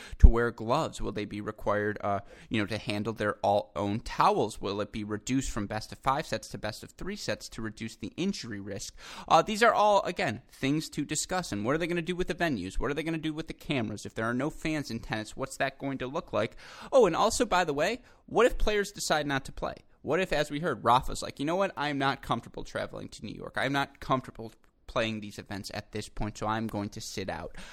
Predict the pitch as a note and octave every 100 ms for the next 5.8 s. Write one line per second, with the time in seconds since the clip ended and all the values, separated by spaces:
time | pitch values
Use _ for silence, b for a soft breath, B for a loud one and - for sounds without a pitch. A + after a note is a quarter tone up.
0 | B A3 G3+ F3+ G#3 - A2 - G2 -
1 | G#2 F#2+ D#2+ - B - - B2 C#3 -
2 | - C#3 - C#3 C3 C#3 - A#2+ C#3+ F3
3 | C3 A#2 A#2+ A2+ A#2 B2+ A#2+ A2+ A#2 G2
4 | B2+ - C3 A2 - G#2 G#2+ - A2 A2
5 | A2 G2+ G#2 C3 - G#2+ G2+